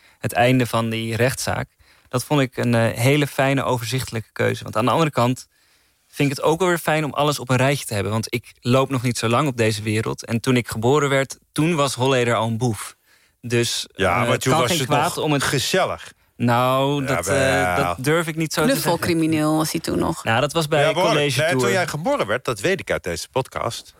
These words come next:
Speaker 2: Eh, niet dat jij geboren werd, maar toen jij geboren werd... zat hij nog in de periode dat hij net,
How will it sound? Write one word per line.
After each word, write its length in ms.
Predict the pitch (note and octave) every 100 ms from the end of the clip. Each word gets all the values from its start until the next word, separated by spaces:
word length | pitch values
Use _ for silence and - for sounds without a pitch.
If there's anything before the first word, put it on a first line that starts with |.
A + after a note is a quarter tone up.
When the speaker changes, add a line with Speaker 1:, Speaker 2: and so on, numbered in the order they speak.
| -
Speaker 2:
Eh, 320 | - G2 F#2+ F#2 -
niet 220 | G#2 G2+
dat 120 | F2+
jij 120 | F#2
geboren 280 | E2+ G#2+ F#2+
werd, 140 | F#2+ -
maar 100 | G#2
toen 120 | C3
jij 160 | A2+ G2
geboren 320 | G#2+ D3+ A#2+
werd... 260 | A2+ C3+ -
zat 300 | - B2+ -
hij 100 | A#2+
nog 120 | G#2+
in 100 | A2+
de 80 | G#2+
periode 380 | A2 A2 A#2
dat 160 | A#2+ A2
hij 100 | A#2+
net, 320 | D#3+ A3+ -